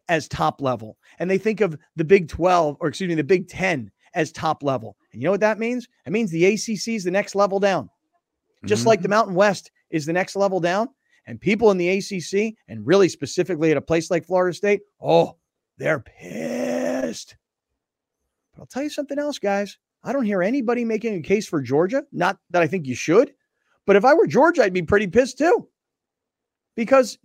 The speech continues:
Speaker 1: no, you're the two-time defending national champions. You've been undefeated. You've got won
Speaker 2: <clears throat>
Speaker 1: whatever, however many games it is in a row. You lose one game, one game,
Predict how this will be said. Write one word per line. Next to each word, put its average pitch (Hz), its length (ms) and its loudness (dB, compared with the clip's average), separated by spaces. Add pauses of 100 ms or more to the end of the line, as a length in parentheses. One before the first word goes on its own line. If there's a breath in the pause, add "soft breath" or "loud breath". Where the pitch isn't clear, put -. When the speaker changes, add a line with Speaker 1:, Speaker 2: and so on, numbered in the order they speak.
Speaker 1:
no, 285 340 6 (140)
you're 247 200 2
the 269 120 4
two-time 285 640 0
defending 254 420 -2
national 220 420 -4
champions. 240 460 -2
You've 185 100 -8
been 196 140 -2
undefeated. 247 560 -2
You've 165 140 -8
got 170 200 -4
won 202 200 0
Speaker 2:
<clears throat> - 0 -
Speaker 1:
whatever, 196 320 0
however 220 320 -2
many 226 180 -2
games 208 300 -4
it 214 80 -2
is 220 120 -4
in 214 60 -4
a 185 60 -2
row. 214 280 4 (240 soft breath)
You 208 160 -2
lose 214 220 -2
one 202 340 2
game, 247 300 0
one 262 280 2
game, 254 360 2